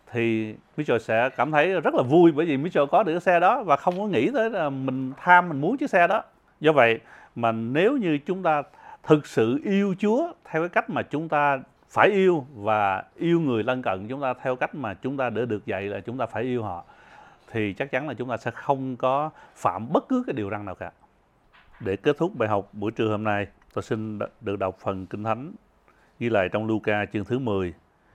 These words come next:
từ câu hai mươi lăm đến câu ba mươi bảy. Khi ấy, có một luật gia đứng dậy để hỏi thử Đức Chúa Giêsu rằng,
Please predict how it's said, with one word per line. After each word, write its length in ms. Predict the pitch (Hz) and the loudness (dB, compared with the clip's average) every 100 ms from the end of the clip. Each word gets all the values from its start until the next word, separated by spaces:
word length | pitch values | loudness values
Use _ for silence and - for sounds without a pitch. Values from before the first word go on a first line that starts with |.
| _ _ - | _ _ -14
từ 100 | 95 | -4
câu 180 | 101 98 | -2 -2
hai 180 | 104 | -4
mươi 140 | 101 101 | -4 -4
lăm 260 | 98 95 | -4 -6
đến 100 | 101 | -8
câu 120 | 113 98 | -6 -4
ba 80 | |
mươi 140 | 92 92 | -4 -6
bảy. 260 | 87 85 - _ _ _ _ | -6 -8 -14 _ _ _ _
Khi 140 | - 135 | -2 2
ấy, 300 | 123 143 - _ _ _ _ _ _ - | 2 0 -4 _ _ _ _ _ _ -2
có 80 | 196 | 4
một 180 | 135 120 | 4 4
luật 160 | 107 - | 0 0
gia 340 | 120 131 131 127 | 4 6 6 4
đứng 260 | 180 208 | 0 0
dậy 280 | 117 92 92 | 0 0 -2
để 300 | 95 104 131 123 | 0 0 0 -4
hỏi 420 | 104 90 92 175 | -4 -2 -2 -4
thử 280 | 107 90 120 | -6 -4 -4
Đức 100 | 170 | -4
Chúa 100 | 160 | -4
Giêsu 200 | 131 123 | -2 -2
rằng, 260 | 104 90 | 0 -2